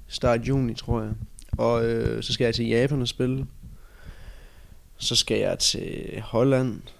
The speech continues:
og så skal jeg til, jamen, øh, jeg kan næsten ikke huske alle de steder, men der er jo, jeg kommer jo rundt i Europa i hvert fald, hovedsageligt. Og så, øh, forhåbentlig, øh, så håber jeg på at komme til U S A og spille en turnering eller to også.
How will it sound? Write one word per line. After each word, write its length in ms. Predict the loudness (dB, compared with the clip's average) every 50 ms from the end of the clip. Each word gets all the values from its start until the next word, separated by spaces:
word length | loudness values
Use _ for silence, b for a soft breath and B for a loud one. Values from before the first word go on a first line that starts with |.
| B B B -18
og 100 | -16 -14
så 180 | -12 -8 -6 -6
skal 200 | -4 -4 -4 -4 -4 -6
jeg 120 | -6 -8 -8
til, 220 | -6 -8 -6 -6 -8 -10 -10 -10 -12 -12 -12 -12 -12 -12 -12 -12 -12 -12 -12 B B B B B B B B B B B -14 -16 -16 -14 -12 -10 -8
jamen, 280 | -4 -4 -2 -2 -2 -2
øh, 160 | -2 -2 0
jeg 80 | 0
kan 100 | 2 2
næsten 220 | 2 2 2 2 0
ikke 120 | 0 0
huske 300 | 0 0 0 0 -2 -2
alle 260 | -2 -2 0 0 -2
de 160 | -2 -2 -4 -4
steder, 260 | -4 -2 0 0 0
men 200 | 0 0 0 2
der 60 | 2
er 40 | 2
jo, 140 | 2 2 0
jeg 80 | 0 0
kommer 260 | 2 4 4 4 2
jo 260 | 2 0 -2 -4 -10 -14 -16 -18 -18 -18 -2 4 6
rundt 160 | 6 8 8
i 20 |
Europa 340 | 6 6 6 4 4 4 2
i 20 | 0
hvert 140 | 0 -2 -2
fald, 220 | -2 -4 -4 -4 -8 -12 -12 -8
hovedsageligt. 520 | -6 -4 0 2 2 2 2 0 -2 -6 -10 -14 -20 -20 -20 -20 _ -20 -14 -10
Og 140 | -6 -2
så, 100 | 0 2 4 4 4 4 2
øh, 80 | 0 0
forhåbentlig, 440 | 2 4 6 6 6 6 4 2 0
øh, 300 | 0 -2 -4 -6 -8 -8 B B B B B B B B B -2
så 100 | 2 4
håber 160 | 6 6 6
jeg 60 | 6
på 100 | 6 2
at 60 | 2
komme 260 | 2 0 -4 -4 -4
til 180 | -6 -4 -2 -2
U 80 | 0 2
S 80 | 2
A 100 | 4 4
og 60 | 2
spille 180 | 2 2 2 2
en 60 | 2
turnering 280 | 2 2 2 2 2 2
eller 120 | 0 0
to 160 | 0 0 2
også. 280 | 2 0 -2 -4 -8 -12